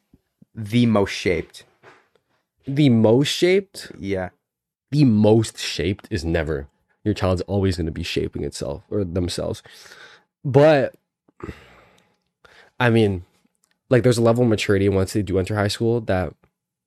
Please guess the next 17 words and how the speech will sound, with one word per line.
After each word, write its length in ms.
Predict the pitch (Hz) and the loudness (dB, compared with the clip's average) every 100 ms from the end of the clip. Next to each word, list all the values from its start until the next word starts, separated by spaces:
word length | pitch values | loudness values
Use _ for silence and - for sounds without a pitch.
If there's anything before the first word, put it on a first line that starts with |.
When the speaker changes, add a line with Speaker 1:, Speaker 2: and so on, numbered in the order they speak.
| _ _ _ _ _ _ _ _ _ _ _ _ _ _ _ _ _ _ _ _ _ _ _ _ _ _ _ _ _ _ | _ _ _ _ _ _ _ _ _ _ _ _ _ _ _ _ _ _ _ _ _ _ _ _ _ _ _ _ _ _
Speaker 2:
I 120 | 131 175 | -2 2
don't 200 | 160 139 | 2 2
know, 220 | 113 107 | 0 0
dude. 320 | 95 98 98 - _ _ _ _ _ _ _ | -2 -2 -4 -8 _ _ _ _ _ _ _
Just 120 | 156 170 | -2 0
Speaker 1:
Is 80 | |
it 40 | 156 | 2
Speaker 2:
don't 120 | 202 | 2
Speaker 1:
re- 60 | 180 | 0
Speaker 2:
fuck 340 | - 147 - | 0 0 2
up. 180 | 104 123 | 0 0
Speaker 1:
Yeah. 160 | 127 | -2
<laughs> 760 | - 233 - - - 269 277 - - 190 - - 151 - - | -2 -2 0 -4 -2 -4 -2 -4 -4 -6 -4 -8 -8 -14 -6
Speaker 2:
Don't. 220 | 175 202 | 0 2
Speaker 1:
I 160 | 160 135 | 2 0
see 220 | 120 117 | -4 -6
you. 120 | 110 | -6